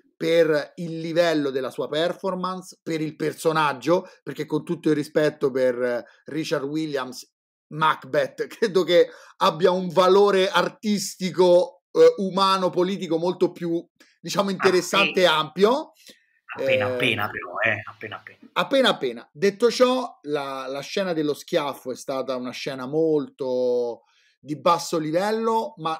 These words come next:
Speaker 1: di basso livello da parte di tutti. In primis Will Smith, che ha sbagliato in maniera grande, è stato un grande errore, però ha sbagliato pure la Pink Smith, che non ha provato neanche a fermarlo.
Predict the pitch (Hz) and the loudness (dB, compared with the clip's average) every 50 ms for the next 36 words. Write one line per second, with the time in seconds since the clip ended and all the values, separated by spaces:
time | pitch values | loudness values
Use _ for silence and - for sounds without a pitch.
0 | - _ - 127 151 139 190 185 180 - 202 185 185 190 220 220 220 214 165 151 | -10 _ -14 -14 -8 -4 -4 -4 -2 -2 -4 -2 0 -2 -2 0 0 0 -2 -2
1 | 139 - 175 175 170 - 160 147 147 156 170 160 - _ _ _ _ _ - 220 | -4 -2 -2 -4 -2 -4 -4 -6 -4 -6 -8 -8 -10 _ _ _ _ _ -2 0
2 | 214 196 160 - - _ _ _ _ 180 170 151 131 117 101 - _ _ _ _ | 0 0 0 -2 -8 _ _ _ _ -8 -8 -8 -8 -10 -14 -18 _ _ _ _
3 | _ _ _ _ _ _ _ 156 175 170 151 - 208 233 254 262 262 262 254 208 | _ _ _ _ _ _ _ -10 -10 -10 0 2 2 2 4 2 0 -2 -2 -4
4 | - - 165 170 180 151 - 147 156 170 143 127 - _ 127 110 - _ - 165 | -6 -8 -8 -6 -6 -6 -8 -8 -8 -8 -8 -10 -12 _ -14 -14 -14 _ -4 -4
5 | 151 139 - 147 139 123 117 113 127 117 107 120 - 151 170 214 - _ _ _ | -4 -4 -6 -8 -8 -8 -6 -6 -8 -8 -8 -6 -4 -4 -4 -4 -6 _ _ _
6 | _ 139 139 135 135 147 151 143 135 123 117 - _ _ _ _ - 127 170 160 | _ -14 -14 -12 -10 -8 -8 -8 -8 -10 -12 -16 _ _ _ _ -6 -4 0 0
7 | 160 143 127 120 120 120 120 117 - - - 117 - 170 - 147 139 143 147 147 | 0 -2 -2 -6 -6 -4 -4 -4 -4 -6 -12 -10 -8 -6 -6 -6 -6 -8 -6 0
8 | 165 175 175 175 165 151 131 127 123 120 123 120 113 113 127 156 214 254 _ _ | 2 2 2 2 -2 -4 -6 -8 -6 -6 -6 -6 -6 -6 -8 -10 -10 -12 _ _
9 | _ _ _ _ - 170 175 170 156 143 - 143 147 143 139 147 143 139 139 143 | _ _ _ _ 2 2 2 2 2 -2 -4 -4 -4 -2 0 -2 -2 0 -2 -2
10 | 127 147 160 151 143 139 131 - 160 151 147 - 147 - 135 151 165 160 156 147 | -2 0 0 0 0 -2 -4 -4 -8 -8 -4 -6 -6 -6 -6 -8 -8 -8 -8 -8
11 | 123 131 127 127 120 123 - - 131 131 131 120 123 123 127 127 123 117 120 107 | -8 -8 -6 -6 -8 -10 -8 -8 -6 -6 -4 -4 -4 -6 -6 -8 -10 -12 -14 -16
12 | - - 127 143 170 185 202 208 208 208 214 214 - | -14 -14 -8 -4 -2 0 0 0 -2 -4 -4 -6 -12